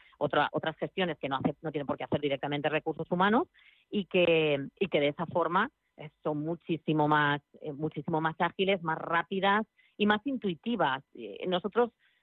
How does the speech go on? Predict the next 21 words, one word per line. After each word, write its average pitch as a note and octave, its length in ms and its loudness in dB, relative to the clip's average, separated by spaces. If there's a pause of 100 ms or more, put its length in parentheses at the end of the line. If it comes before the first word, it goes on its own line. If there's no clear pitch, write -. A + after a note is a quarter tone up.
(140)
esto - 200 -2
es - 80 -4
un A#3 100 4
pasito, E3+ 420 0
esto E3 160 0
es D#3+ 60 -2
el F3 100 0
inicio E3 320 0
de G3+ 100 4
los F#3 160 0
inicios, E3+ 440 -2 (240)
el D#3+ 180 -2
inicio F#3 320 2
de F#3+ 80 4
los E3 160 0
inicios. E3+ 380 0
Nuestra, C#3+ 460 -2 (360)
nuestra E3+ 260 0
idea D3 200 2
es E3+ 140 -6
que E3+ 300 4